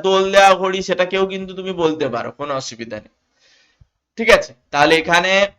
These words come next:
চলন্ত গাড়ি তো হবে না, উড়ন্ত পাখি, রকেটের উৎক্ষেপণ তো হবে না, দেওয়ালের যে ঝুলন্ত ঘড়ি একেই আমরা বোঝাচ্ছি স্ট্যাটিক ভারসাম্যের উদাহরণ।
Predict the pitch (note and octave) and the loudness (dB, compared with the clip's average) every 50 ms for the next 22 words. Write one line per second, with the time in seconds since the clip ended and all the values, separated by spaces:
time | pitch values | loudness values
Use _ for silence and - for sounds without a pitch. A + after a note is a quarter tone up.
0 | _ _ _ - - D3+ D3 D3+ D#3 E3+ F3 D#3+ F3+ F3+ D#3+ E3+ E3+ F3 E3+ E3 | _ _ _ -4 0 0 2 2 0 -2 -2 -4 -4 -2 0 2 0 0 0 -2
1 | E3+ D#3+ D3+ C#3+ C#3 C#3+ C#3+ D#3+ E3 E3+ F3+ F3+ F3+ E3 D3 C#3+ D3 D3 D3 D3 | -2 -2 0 2 0 2 2 2 2 2 -2 -2 -2 -2 -4 -6 -8 -8 -8 -10
2 | - D#3+ D#3+ D#3+ D#3+ E3 - - F#3 F#3 F3+ D3 C3+ C3+ - D3 D3 D3 D#3 D#3 | -8 -8 -6 -4 -4 -4 -6 -6 -8 -6 -4 -2 -2 -4 -4 -6 -8 -8 -8 -8
3 | D3+ D3+ - E3+ E3 E3+ F3+ F3+ F3+ E3+ D#3 C3 A#2 A#2 A#2+ B2 B2 B2+ C#3 C#3+ | -8 -10 -12 -12 -10 -10 -10 -10 -6 -6 -4 -4 -4 -6 -8 -8 -6 -4 -2 0
4 | D3 E3 F3 F#3 G3 G#3 G#3+ G#3 G3 F#3+ F3 D#3+ D3 C3+ C3 C3 B2+ C3 C#3 D3+ | 2 4 4 4 4 2 0 -2 -2 -2 -4 -6 -6 -8 -8 -8 -6 -4 -2 -2
5 | D#3+ E3 F3 E3 - F#3 F3 D#3+ E3+ F3 F3+ F3 F3+ D#3 - - C3 B2+ B2+ D#3 | -2 -2 -4 -8 -8 -8 -6 -6 -6 -6 -6 -6 -8 -12 -12 -12 -14 -10 -6 -4
6 | D#3+ E3+ E3+ D#3 C3 B2 B2 A#2 A#2 A2+ A#2 A#2+ A#2+ A#2+ B2+ B2+ - - F#3+ - | -4 -4 -4 -4 -6 -4 -4 -4 -4 -4 -4 -6 -8 -8 -8 -8 -8 -8 -10 -10
7 | - - - C3+ B2 B2 B2 - E3 E3 D#3 - - - - _ _ _ _ _ | -10 -6 -4 -4 -4 -4 -4 -6 -6 -6 -6 -8 -12 -20 -20 _ _ _ _ _
8 | _ C3+ B2 A#2+ A#2+ A#2+ - C#3 B2+ B2+ C3+ D3 D#3 D3+ C3+ A#2+ A#2+ A#2+ A#2+ A#2 | _ -8 -8 -8 -8 -8 -8 -6 -6 -6 -4 -2 -2 -2 -2 -4 -6 -6 -4 -2
9 | A#2 B2+ C3 B2+ B2+ A#2+ A2+ | 0 0 2 2 0 0 -2